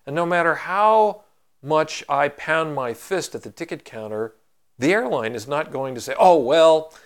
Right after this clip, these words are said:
since it's you, Mister Taylor, uh, we'll, we'll reschedule the flight." They're not gonna do that. On the other hand, I could simply accept that when I fly,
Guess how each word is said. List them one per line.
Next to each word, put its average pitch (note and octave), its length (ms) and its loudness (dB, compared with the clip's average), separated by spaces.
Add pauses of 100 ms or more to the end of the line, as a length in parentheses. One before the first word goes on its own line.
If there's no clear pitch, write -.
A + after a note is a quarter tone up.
(140)
since - 420 -4
it's - 240 -8
you, A3+ 340 0
Mister - 320 -6
Taylor, B2+ 600 0 (240)
uh, B2 360 -2
we'll, D3 260 0
we'll D#3 240 6
reschedule A#2+ 640 0
the F2+ 80 -12
flight." - 400 -14 (460)
They're G3+ 120 -2
not B3+ 220 -2
gonna F#3 180 -4
do A#3+ 200 -4
that. - 400 -14 (1400)
On A3 120 0
the G3+ 120 6
other B3+ 240 6
hand, E3+ 340 0
I G3+ 160 2
could G#3+ 200 -4
simply D#3+ 460 0
accept E3+ 600 -2
that A2+ 440 0
when E3+ 280 -2
I G#3 220 0
fly, F3 720 -2